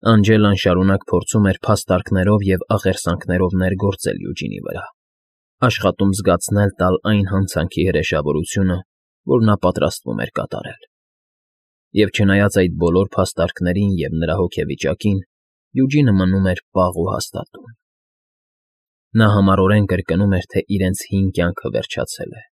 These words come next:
և դա կատաղության էր հասցնում Անջելային։ Փոխանակ հեռանալու Յուջինից, մի բան, որ հեշտությամբ կարող էր անել, հույսը դնելով ժամանակի վրա, թե Յուջինը կփոխի իր վերաբերմունքը,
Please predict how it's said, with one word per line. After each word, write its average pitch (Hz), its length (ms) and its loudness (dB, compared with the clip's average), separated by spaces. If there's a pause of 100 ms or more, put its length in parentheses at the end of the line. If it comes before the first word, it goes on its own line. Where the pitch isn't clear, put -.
(480)
և 117 200 4
դա 101 140 4
կատաղության 98 760 0
էր 85 120 -8
հասցնում 73 480 -6
Անջելային։ - 640 -8 (880)
Փոխանակ 95 520 2
հեռանալու 92 460 2
Յուջինից, 73 580 -6 (680)
մի 139 160 2
բան, 117 260 4
որ 85 180 2
հեշտությամբ 98 640 -2
կարող 87 300 2
էր 80 120 -2
անել, 95 280 0 (640)
հույսը 143 320 4
դնելով 90 440 2
ժամանակի 87 560 0
վրա, 87 220 2 (320)
թե - 160 0
Յուջինը 95 440 2
կփոխի - 500 -2
իր 113 140 -2
վերաբերմունքը, 62 840 -4